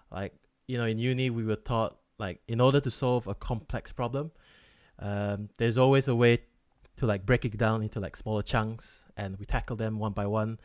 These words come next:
or we tackle the easiest one first and then work our way up. We also, we were also trained to look out for patterns, analyzing trends, you know, that sort of thing. So with that in mind, you know, as a mechanical engineer, or like I said, any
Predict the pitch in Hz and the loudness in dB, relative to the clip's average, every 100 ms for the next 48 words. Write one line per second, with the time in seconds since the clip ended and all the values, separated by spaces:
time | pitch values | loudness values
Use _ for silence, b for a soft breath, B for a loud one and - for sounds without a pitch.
0 | B B - 98 95 98 107 - 104 - | B B -8 -6 -6 -4 -4 -4 -6 -2
1 | 107 107 - 107 104 107 104 104 101 107 | -2 -2 -2 -4 -2 -4 -4 -6 -6 -6
2 | - 98 95 98 110 - - B B B | -8 -8 -4 0 0 -2 -8 B B B
3 | B B 110 110 113 - 117 113 113 110 | B B -4 0 0 -2 -2 0 0 0
4 | - 110 104 104 110 110 107 120 - 107 | -2 -4 -4 -2 -2 -2 -2 -4 -2 -4
5 | 98 101 92 - _ - 113 101 - - | -4 -6 -6 -10 _ -8 -6 -6 -8 -2
6 | - 101 - 113 113 110 110 - - 110 | -2 -2 -2 0 0 -2 -6 -10 -6 -4
7 | 110 107 104 104 101 - 104 104 104 - | -4 -4 -4 -6 -8 -6 -4 -4 -6 -10
8 | - 110 98 - - 110 - 101 98 - | -8 -4 -4 -4 -4 -6 -6 -8 -8 -8
9 | 113 107 - B B B B B 135 156 | -6 -6 -10 B B B B B 2 2
10 | 139 123 120 113 117 127 _ 120 107 80 | 2 2 2 2 -2 -10 _ -8 -6 -4
11 | 104 110 101 - 113 110 123 113 113 107 | -4 -2 -2 -6 -8 -4 -4 0 2 2
12 | 104 107 101 - 107 92 98 98 107 95 | 0 -2 -2 -4 -10 -8 -8 -6 -6 -8
13 | _ - 123 120 110 | _ -4 -2 0 -4